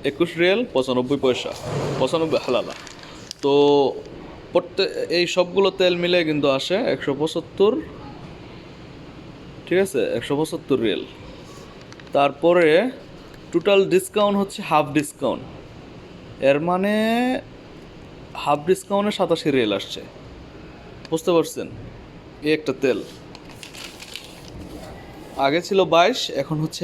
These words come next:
এগারো রিয়াল। ওকে, এ হচ্ছে তেল, নিকটস্থ পান্ডা থেকে নিতে পারেন। এ সপ্তাহে কিন্তু ভালো এই অফারটা চলতেছে এখন। ওইটা নিয়ে আপনি এই কেসের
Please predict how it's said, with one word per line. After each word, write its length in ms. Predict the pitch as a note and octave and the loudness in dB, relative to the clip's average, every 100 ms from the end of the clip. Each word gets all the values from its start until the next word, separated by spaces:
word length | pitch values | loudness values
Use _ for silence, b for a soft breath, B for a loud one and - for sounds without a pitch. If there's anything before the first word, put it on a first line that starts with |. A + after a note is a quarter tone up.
| C3 | 4
এগারো 280 | A#2+ A#2 B2 | 4 4 4
রিয়াল। 260 | A#2 F#2 - - - - - - - | 4 0 -4 -12 -16 -12 -8 -8 -8
ওকে, 260 | C3 B2+ A#2+ - - - - - - - | -8 -6 -6 -8 -14 -18 -18 -18 -18 -8
এ 80 | C3 | -2
হচ্ছে 240 | C3+ B2+ B2 | -2 -4 -4
তেল, 200 | A#2+ - - - - - - - | -4 -4 -6 -16 -16 -16 -16 -4
নিকটস্থ 380 | D4+ C#4 A3 G#3+ | 0 4 4 4
পান্ডা 240 | G3 F3+ F3+ | 4 6 4
থেকে 260 | F#3+ D#3+ D#3 - - | 4 2 2 0 0
নিতে 180 | D#3+ E3 | 4 6
পারেন। 240 | D3+ E3 B3+ - | 6 4 0 -2
এ 40 | D3 | -2
সপ্তাহে 340 | D#3 - C#3+ | -2 2 2
কিন্তু 200 | C3+ C3 | 2 2
ভালো 200 | B2 A#2 A2+ - | 2 2 0 0
এই 100 | C3 | 0
অফারটা 260 | B2 A2+ | 0 -2
চলতেছে 400 | A#2 A#2+ A2 G#2+ G#2+ | -4 -4 -4 -8 -10
এখন। 200 | A2 - - - - - - - - - - - - - - | -12 -14 -16 -16 -18 -18 -18 -18 -18 -18 -18 -18 -18 -12 -2
ওইটা 180 | E3+ E3+ | 2 4
নিয়ে 180 | F3 F3 | 4 4
আপনি 320 | E3 - E3+ E3 D#3+ - - - - - - - - - - - - - - - - | 2 2 0 0 -2 -10 -14 -12 -12 -12 -12 -12 -14 -12 -12 -12 -10 -10 -10 -10 -2
এই 180 | E3+ D#3+ D#3 D3 - - - - | -2 0 -4 -6 -10 -12 -10 -4
কেসের 280 | G3 G3+ | -4 -4